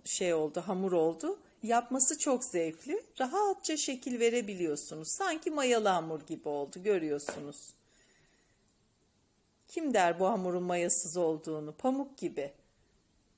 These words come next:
Evet, sekizinciyi de yapalım.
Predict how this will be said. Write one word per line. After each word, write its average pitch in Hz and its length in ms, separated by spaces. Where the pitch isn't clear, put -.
Evet, 220 380
sekizinciyi 226 720
de 165 60
yapalım. 160 600